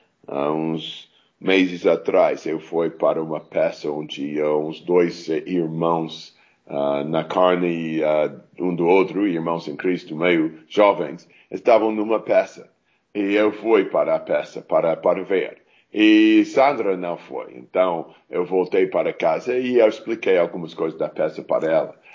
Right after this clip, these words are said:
Mas, mas se você queria fazer isso, pense sobre como você faria isso. Eu acho que você acabaria, se você quisesse especialmente, ah,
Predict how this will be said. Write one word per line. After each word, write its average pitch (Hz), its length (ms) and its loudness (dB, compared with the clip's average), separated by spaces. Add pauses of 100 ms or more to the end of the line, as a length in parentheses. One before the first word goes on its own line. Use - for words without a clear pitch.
(160)
Mas, 151 300 4
mas 147 160 2
se - 320 -2
você 156 340 2
queria 180 640 -4 (360)
fazer 175 400 2
isso, 113 280 -6
pense - 380 -8
sobre 208 220 -6
como 147 260 -6
você 123 260 0
faria 85 380 -4
isso. - 160 -20 (920)
Eu 214 240 10
acho 233 260 0
que 185 140 -8
você 151 400 2
acabaria, 123 640 2
se - 140 -8
você 180 320 -2
quisesse 135 640 -2
especialmente, 95 920 -4
ah, 85 440 4